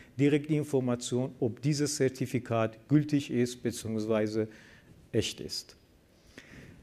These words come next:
Ganz, ganz wichtiges Thema C O zwei. Hier möchte ich klarstellen, das Thema grüner Stahl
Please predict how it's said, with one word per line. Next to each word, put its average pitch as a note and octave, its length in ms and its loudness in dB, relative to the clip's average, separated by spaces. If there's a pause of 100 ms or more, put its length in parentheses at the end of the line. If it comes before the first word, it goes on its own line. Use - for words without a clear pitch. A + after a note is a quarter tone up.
(200)
Ganz, A3 260 6
ganz G3+ 220 4
wichtiges E3 460 2
Thema E3+ 580 4
C - 260 2
O B2 120 6
zwei. G2 400 -2 (1800)
Hier D#3+ 220 8
möchte F3 300 4
ich D3+ 180 4
klarstellen, F3 800 2 (460)
das C3 200 2
Thema F3 460 4 (100)
grüner E3 380 6
Stahl D3+ 480 2